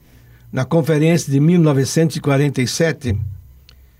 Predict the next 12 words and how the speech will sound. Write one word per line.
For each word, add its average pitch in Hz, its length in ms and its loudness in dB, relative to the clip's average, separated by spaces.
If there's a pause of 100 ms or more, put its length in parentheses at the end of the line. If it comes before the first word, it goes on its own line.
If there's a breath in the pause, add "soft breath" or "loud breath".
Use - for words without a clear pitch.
(160 soft breath)
O - 80 -4
Existencialismo 147 840 0
e 143 60 2
o 139 40 2
Humanismo, 170 720 2
nós 160 400 0
estamos, 202 580 0 (540 soft breath)
eh, 131 500 0 (640)
condenados 170 560 2
a - 40 -8
ser 185 120 2
livres. 147 720 0